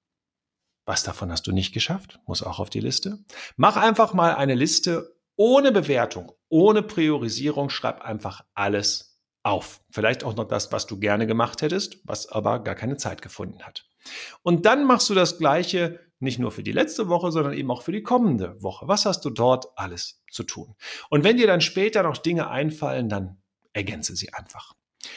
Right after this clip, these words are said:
Es müssen übrigens nicht nur geschäftliche Dinge sein. Auch private Dinge gehören auf die Liste. Ohne Bewertung, ohne Priorisierung.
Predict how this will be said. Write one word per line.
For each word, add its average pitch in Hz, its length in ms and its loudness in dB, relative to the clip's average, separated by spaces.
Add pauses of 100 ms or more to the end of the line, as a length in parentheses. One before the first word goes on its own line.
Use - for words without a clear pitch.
(260)
Es - 120 -2
müssen 202 220 0
übrigens 135 380 0
nicht 135 160 -6
nur 120 100 -6
geschäftliche - 560 -8
Dinge 107 220 -16
sein. - 160 -20 (400)
Auch 92 200 -6
private 107 520 -2
Dinge - 340 -12 (260)
gehören 92 340 -6
auf - 120 -14
die - 120 -16
Liste. - 380 -8 (300)
Ohne 254 300 6
Bewertung, 156 640 0 (500)
ohne 110 300 2
Priorisierung. 95 960 -10